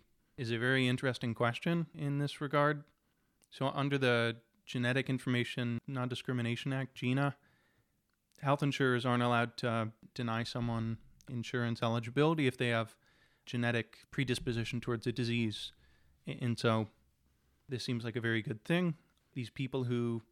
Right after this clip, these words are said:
did not choose to have a genetic disease can't be denied insurance, and they're able to participate in, as you say, this sort of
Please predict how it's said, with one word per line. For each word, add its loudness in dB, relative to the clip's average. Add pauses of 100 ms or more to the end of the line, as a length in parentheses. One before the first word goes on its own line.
(120)
did -2
not -2
choose -2
to -8
have -2
a -4
genetic -2
disease -2
can't -2 (480)
be -4
denied -2 (180)
insurance, -2 (400)
and -2
they're 0
able -2
to -2
participate -4
in, -2
as -6
you -4
say, -2
this -4
sort -2
of -10